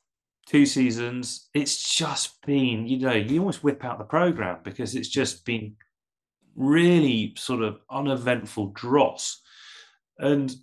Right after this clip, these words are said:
<clears throat> I can deal with losing. Like, you know,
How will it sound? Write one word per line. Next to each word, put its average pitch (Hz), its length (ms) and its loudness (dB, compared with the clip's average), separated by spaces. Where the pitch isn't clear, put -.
<clears throat> - 360 -20
I 160 80 4
can 185 220 0
deal 226 240 6
with 214 160 4
losing. 160 520 2
Like, 131 300 2
you 143 140 -2
know, 101 320 -2